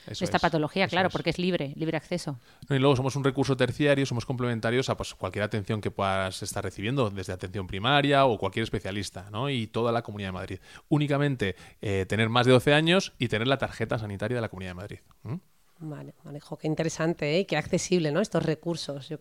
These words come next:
Speaker 3: creo
Speaker 1: luego
Speaker 3: que
Speaker 1: que, que... aunque parezca un poco paradójico, utilizamos el medio digital también de forma positiva, que ese es el objetivo, ¿no? O sea, muchas
Speaker 3: Ujú.
Speaker 1: veces no es restringir el acceso a estos comportamientos, sino adecuar ese comportamiento para que la salud sea el objetivo.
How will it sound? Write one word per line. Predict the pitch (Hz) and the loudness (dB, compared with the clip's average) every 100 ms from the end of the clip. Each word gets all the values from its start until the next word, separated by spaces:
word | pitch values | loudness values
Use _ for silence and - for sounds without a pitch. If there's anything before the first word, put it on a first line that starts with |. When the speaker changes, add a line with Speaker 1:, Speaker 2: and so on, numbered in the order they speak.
| 117 | 6
Speaker 3:
creo | |
Speaker 1:
luego | 110 123 139 | 10 10 10
Speaker 3:
que | 113 | 4
Speaker 1:
que, | |
que... | 101 98 98 | 2 2 2
aunque | 98 98 | 2 0
parezca | 98 98 120 | -2 0 2
un | 117 | 4
poco | 117 113 | 4 6
paradójico, | 117 117 120 127 131 135 | 6 6 8 6 6 4
utilizamos | 123 101 110 117 | 4 2 0 0
el | 120 | 0
medio | 120 | 0
digital | 117 - 107 117 110 127 143 | 0 -2 -4 0 0 0 -2
también | 104 107 131 139 | -4 -2 -4 -4
de | 117 98 | -4 -4
forma | 107 117 117 | -4 -2 -2
positiva, | 107 98 139 107 104 | -4 -6 -4 -6 -6
que | - | -8
ese | 110 | -4
es | 117 | -4
el | |
objetivo, | 104 98 113 98 | -4 -4 -4 -4
¿no? | 113 | -4
O | 165 | -6
sea, | 104 | -8
muchas | 98 110 | -6 -4
Speaker 3:
Ujú. | 110 | -2
Speaker 1:
veces | 113 | -2
no | 117 120 | -2 -2
es | |
restringir | 123 117 117 110 127 123 | -2 -4 -2 -4 0 2
el | 117 | 0
acceso | - 123 117 | -2 -4 -4
a | |
estos | 104 - | -6 -8
comportamientos, | 110 117 123 131 131 143 | -8 -6 -4 -4 -4 -4
sino | 127 110 - - - | -4 -6 -8 -14 -10
adecuar | 107 104 113 113 120 - - - | -6 -2 4 6 6 2 -12 -6
ese | 147 127 | -2 0
comportamiento | 113 - 117 120 120 131 | 0 0 -2 -2 -2 -2
para | 101 101 | -4 -4
que | 98 101 - | -8 -8 -8
la | 101 | -6
salud | - 98 98 | -6 -8 -6
sea | 107 | -6
el | 101 | -6
objetivo. | - - 98 | -8 -10 -12